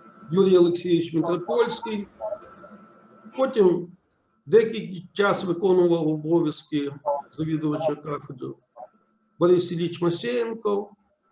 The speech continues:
І друге Розквіт кафедри почався, коли на кафедру прийшов завідувач Анатолій Михайлович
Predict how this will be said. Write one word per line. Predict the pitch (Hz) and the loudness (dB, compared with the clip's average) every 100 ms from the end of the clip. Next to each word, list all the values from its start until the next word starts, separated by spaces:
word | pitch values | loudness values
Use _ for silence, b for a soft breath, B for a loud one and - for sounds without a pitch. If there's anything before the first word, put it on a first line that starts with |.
| _ _ _ _ _ _ _ | _ _ _ _ _ _ _
І | 226 226 226 214 190 - 160 156 160 | -4 -2 0 -4 -6 -14 -18 -16 -4
друге | 254 320 247 247 220 - - _ _ 180 | 0 4 4 6 4 0 -12 _ _ 0
Розквіт | 226 247 - - 208 170 - | 4 6 6 0 -8 -8 -2
кафедри | 233 208 - 190 196 190 180 175 - | 0 0 -4 -4 -2 0 -2 -4 -6
почався, | 180 202 214 202 196 | -4 -2 -2 -2 -6
коли | 175 170 175 170 | -4 0 2 4
на | 160 - _ _ _ _ _ _ _ _ _ 180 | 2 -2 _ _ _ _ _ _ _ _ _ -2
кафедру | 196 190 196 170 151 | 0 0 -4 -4 -4
прийшов | 143 - 180 156 | -8 -4 -2 -2
завідувач | 147 156 175 156 156 156 | -2 -2 -2 -2 -4 -4
Анатолій | 151 156 160 170 151 | -4 -4 -4 -2 -2
Михайлович | 139 165 160 147 | -2 2 4 2